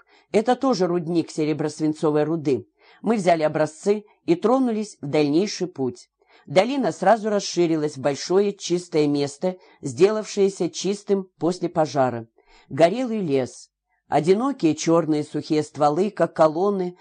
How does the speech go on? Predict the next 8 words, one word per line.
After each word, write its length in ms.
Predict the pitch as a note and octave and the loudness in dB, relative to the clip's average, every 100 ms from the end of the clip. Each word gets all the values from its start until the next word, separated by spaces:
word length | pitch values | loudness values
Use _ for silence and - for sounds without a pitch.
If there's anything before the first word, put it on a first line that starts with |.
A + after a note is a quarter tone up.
| _ - | _ -6
высились 640 | B2 F#3+ G3 F3 E3 D#3+ | 0 0 0 -2 -2 -4
среди 300 | D3 D3+ D3+ | -4 -2 0
равнины 640 | C#3+ C3+ C#3+ F3+ F#3+ E3+ - _ _ | 2 2 2 2 0 -4 -10 _ _
и 100 | C#3+ | -4
ужасно 520 | D3+ F#3 A#3+ A#3 G#3 | 0 2 2 0 -6
грустно 500 | D3+ D#3 F3 - D#3 | -2 0 0 -2 -2
настраивали 680 | D3 C#3 - C#3+ C#3 B2+ B2+ | 0 -2 -2 2 2 2 -2
путника 680 | B2 D#3+ G3+ F3 E3+ D#3+ | -2 -2 -2 -2 -4 -4